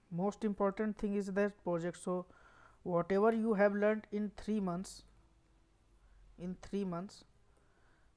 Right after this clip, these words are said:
so these are the most important topic is the test N G, okay, and the page object model,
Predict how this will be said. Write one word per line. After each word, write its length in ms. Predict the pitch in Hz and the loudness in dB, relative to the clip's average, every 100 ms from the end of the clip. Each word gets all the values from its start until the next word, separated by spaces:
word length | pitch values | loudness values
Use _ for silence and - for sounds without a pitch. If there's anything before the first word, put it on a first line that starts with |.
| - | -6
so 300 | 190 196 190 - _ - - - _ - - _ _ _ _ _ _ _ _ _ - | -2 -2 -4 -12 _ -20 -20 -20 _ -20 -20 _ _ _ _ _ _ _ _ _ -8
these 280 | 175 220 220 | 0 4 8
are 180 | 214 208 | 8 6
the 240 | 240 233 - - _ _ _ 185 | 2 0 -4 -18 _ _ _ -2
most 300 | 196 214 202 | 0 2 0
important 560 | 185 185 175 190 190 | 2 2 2 0 0
topic 340 | 185 170 202 208 | -2 0 -2 -4
is 140 | 175 175 | -8 -8
the 140 | 196 - - | -10 -8 -4
test 240 | 175 - | -4 -2
N 160 | 160 156 | -4 -4
G, 200 | 196 233 _ _ _ _ _ _ _ _ _ | -8 -10 _ _ _ _ _ _ _ _ _
okay, 240 | 160 214 214 - - - - - - - 147 | -6 -4 -6 -12 -20 -20 -20 -20 -20 -14 -4
and 300 | 175 175 170 | -2 -2 -2
the 260 | 180 180 - _ _ _ _ _ | -2 -4 -10 _ _ _ _ _
page 260 | - 175 185 | 0 0 2
object 400 | 180 175 190 - | -2 0 -4 -4
model, 340 | 165 156 170 | -6 -2 -2